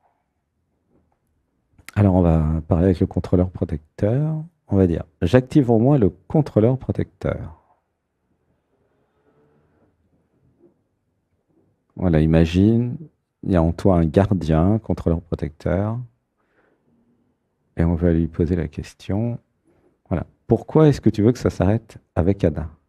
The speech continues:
Tu peux lui poser ? Parce que toi, la conscience, l'être, tu vas lui parler. Tu lui dis, « Pourquoi tu voudrais que ça s'arrête avec Anna ? »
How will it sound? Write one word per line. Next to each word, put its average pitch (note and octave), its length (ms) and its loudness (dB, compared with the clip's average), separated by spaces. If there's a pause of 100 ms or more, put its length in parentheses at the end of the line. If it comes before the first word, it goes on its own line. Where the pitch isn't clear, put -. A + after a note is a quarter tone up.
(500)
Tu - 80 -4
peux - 140 2
lui G#2+ 60 4
poser ? G#2+ 380 2 (840)
Parce - 120 -10
que G#2+ 40 -2
toi, A2+ 160 6
la G#2 120 6
conscience, B2 580 0
l'être, G#2 360 2
tu - 120 -2
vas F2 100 4
lui F2+ 120 0
parler. F2 360 -2 (720)
Tu - 120 0
lui F2 80 4
dis, « G#2 200 0 (120)
Pourquoi C#3+ 240 4
tu C#3+ 140 -6
voudrais G#2+ 200 4
que A#2+ 60 -6
ça G#2 140 2
s'arrête G2 420 2 (100)
avec F#2+ 260 -2
Anna ? » E2+ 280 -10